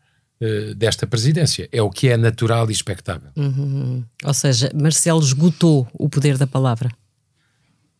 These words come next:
Speaker 1: Ele tinha um mandato e depois outro para exercer, só é, eh, responsável <laughs> por esse tempo. Eh, mas eu acho que o,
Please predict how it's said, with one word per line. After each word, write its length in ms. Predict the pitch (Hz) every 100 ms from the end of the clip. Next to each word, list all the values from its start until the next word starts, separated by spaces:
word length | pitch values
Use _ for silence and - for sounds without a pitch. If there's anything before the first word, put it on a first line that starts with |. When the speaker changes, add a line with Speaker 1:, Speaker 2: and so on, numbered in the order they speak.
| -
Speaker 1:
Ele 120 | 180
tinha 400 | 151 190 202 - - _
um 120 | 147 156
mandato 540 | 151 147 160 160 - - -
e 60 |
depois 400 | 147 - 151 131 127
outro 300 | 165 160 151
para 140 | 165
exercer, 520 | 160 147 - - 139
só 380 | - - 87 87
é, 240 | 101 120 - -
eh, 380 | 95 90 - 92
responsável 760 | - - 104 - 110 95 131
<laughs> 40 | 123
por 200 | - 127
esse 220 | 120 -
tempo. 400 | 123 104 92 - _ _ - - - _ -
Eh, 220 | 95 90
mas 260 | 120 110 -
eu 240 | 147 139
acho 320 | 135 135 - -
que 140 |
o, 60 | 120